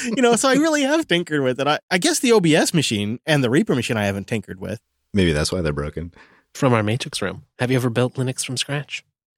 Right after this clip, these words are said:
Speaker 1: Uh,
Speaker 2: Hmm.
Speaker 1: hmm. I
Speaker 3: I, I have not. That
Speaker 1: I don't
Speaker 3: works
Speaker 1: think, I
Speaker 3: for
Speaker 1: don't,
Speaker 3: me.
Speaker 1: actually, never have I ever done L-, L F S. I
Speaker 3: Yeah.
Speaker 1: have done, like, stage one, gen two, but that's not L F S. So.
Speaker 3: That's a different thing, man.
Speaker 1: Yeah, yeah.
Speaker 2: I,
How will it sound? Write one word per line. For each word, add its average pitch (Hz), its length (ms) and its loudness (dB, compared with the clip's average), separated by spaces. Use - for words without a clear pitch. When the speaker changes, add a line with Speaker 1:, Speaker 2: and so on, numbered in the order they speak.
Speaker 1:
Uh, 196 240 4
Speaker 2:
Hmm. 190 320 2
Speaker 1:
hmm. 156 420 0
I 135 60 6
Speaker 3:
I, 123 140 4
I 156 40 2
have 208 160 -2
not. 185 220 -2
That - 80 -2
Speaker 1:
I - 40 4
don't 285 100 4
Speaker 3:
works 339 80 4
Speaker 1:
think, 294 100 2
I - 20 0
Speaker 3:
for - 60 4
Speaker 1:
don't, 262 80 4
Speaker 3:
me. 226 160 -2
Speaker 1:
actually, 208 280 2
never 190 260 2
have 185 160 0
I 160 80 4
ever 151 220 0
done 127 160 2
L-, 120 260 0
L 120 160 2
F 101 140 -2
S. 110 260 2
I 139 80 4
Speaker 3:
Yeah. 156 120 8
Speaker 1:
have 135 160 0
done, 127 220 0
like, 110 160 -2
stage 110 360 -4
one, 95 180 -8
gen 117 240 -2
two, - 220 -18
but 104 160 0
that's 107 240 -2
not 87 160 -10
L 82 180 -14
F - 100 -20
S. - 120 -18
So. - 120 -14
Speaker 3:
That's - 120 -16
a - 40 -18
different - 260 -12
thing, 180 200 -6
man. 101 220 -6
Speaker 1:
Yeah, - 80 -18
yeah. - 60 -20
Speaker 2:
I, - 20 -10